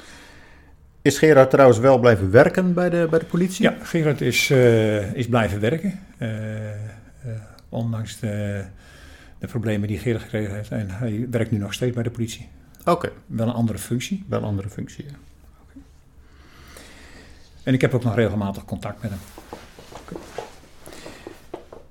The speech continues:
Speaker 1: Je beschrijft in je boek ook een aantal, eh, waargebeurde verhalen.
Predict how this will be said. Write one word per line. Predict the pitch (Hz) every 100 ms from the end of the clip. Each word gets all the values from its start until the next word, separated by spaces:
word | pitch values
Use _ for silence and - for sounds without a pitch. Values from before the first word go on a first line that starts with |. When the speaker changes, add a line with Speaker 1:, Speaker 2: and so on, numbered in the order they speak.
| - -
Speaker 1:
Je | 131 135
beschrijft | 143 - 170 165
in | 156 139
je | 120
boek | 156 -
ook | 147 135
een | 120
aantal, | 131 123 117 120 110 107
eh, | 101
waargebeurde | 127 131 117 107 113 107 101 98 98
verhalen. | - 101 98 110 139 208 214